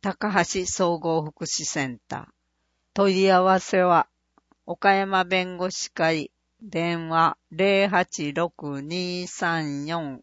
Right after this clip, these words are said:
五八八八へ、事前に予約をして、市民課へ無料券を申請してください。市民のみ年二回までです。市民課の電話は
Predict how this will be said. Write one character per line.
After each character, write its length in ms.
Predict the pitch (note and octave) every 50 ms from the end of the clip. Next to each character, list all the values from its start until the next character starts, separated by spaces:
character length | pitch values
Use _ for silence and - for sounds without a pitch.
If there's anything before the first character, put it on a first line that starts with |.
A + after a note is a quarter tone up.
| _ -
五 480 | C#3+ B2+ - E3+ E3+ E3 D#3+ D#3 D#3 D#3
八 460 | - E3+ F3 - - - D#3 C#3+ D3+
八 480 | B2+ C#3+ D#3+ F3 - - - D3 C#3
八 500 | C3+ - E3+ E3+ - - - E3+ C#3+ C#3
へ、 160 | D#3+ - - - _ _ _ _ _ _ _ -
事 220 | D3+ D#3 E3+ -
前 160 | F3 F#3 F3 E3+ E3+ F3
に 160 | F3 F3 E3 D#3
予 160 | D#3 D#3 D#3+
約 400 | F3 F3+ F3+ - - - E3+ E3+
を 80 | E3+
し 240 | E3 - - - -
て、 240 | _ - D3 - - _ _ _ _ _
市 260 | - - - - G3
民 300 | G3 G3 F#3+ F#3 F3+ D#3
課 240 | - - - D3 D3+
へ 220 | D#3 E3+ E3+ - -
無 200 | E3+ D#3+ D#3+ E3
料 260 | E3 F3+ F3+ F3+ F3+
券 420 | - - F3+ F3 F3 E3+ E3+ F3+ G#3
を 100 | A#3 G#3+
申 320 | - - F3+ E3 D#3+ D#3
請 260 | - - - D3 C#3
し 80 | - -
て 140 | - D3 C#3
く 120 | - -
だ 180 | - - C#3 C#3
さ 240 | - - - F#3 F#3
い。 60 | F#3+ _ _ _ _ _ _ _ _ _ _ _ _
市 320 | - - - - A#3+ A#3+
民 340 | A3 G3+ F3+ E3+ D#3 D3+ D3+
の 140 | E3+ G3+ C#4
み 260 | G#3+ E3 D#3 C#3+ - _ -
年 400 | F#3+ A3+ G#3+ G3 E3+ D3+ C#3+ D3
二 100 | D#3+ E3+
回 380 | - - G3 F#3 G3 F3 D#3
ま 180 | D3+ D3 C#3+ C#3
で 160 | A#2+ B2+ A#2+
で 140 | A#2+ - D3
す。 300 | D#3+ - - - - - _ _ _ _ _ _ _ _
市 260 | - - - - F#3+
民 320 | F#3+ G3 G3+ G3+ F#3 E3 D#3+
課 220 | - - D3 C#3
の 280 | D3+ E3 F#3 F3 - - -
電 320 | D3 D#3+ D#3 D#3 D3+ D3
話 180 | D3 D3 C#3+ C#3
は 240 | C#3+ D#3 - -